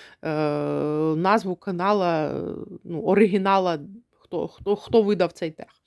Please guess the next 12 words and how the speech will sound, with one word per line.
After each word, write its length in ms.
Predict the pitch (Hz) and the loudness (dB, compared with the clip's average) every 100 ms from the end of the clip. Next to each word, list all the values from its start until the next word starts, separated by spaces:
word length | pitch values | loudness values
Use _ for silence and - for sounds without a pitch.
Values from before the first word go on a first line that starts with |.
| - - - - | -20 -20 -14 -2
От, 300 | 175 147 - | 0 2 2
і 60 | |
я 140 | 202 262 | 4 6
бачила, 380 | 254 262 240 | 6 4 0
що 140 | 220 226 | 0 -2
Галина 420 | 196 214 226 202 | 0 0 0 -2
вже, 460 | 180 190 190 180 - | -4 -2 0 0 0
е, 540 | 165 165 160 160 156 | 0 0 0 0 -2
познімала 680 | 151 - 196 202 190 160 139 | -4 -4 -2 0 0 0 -2
там 220 | 139 139 | -6 -10
один 260 | 147 151 175 | -8 -6 -6
тег. 360 | 226 403 453 | -2 -4 -4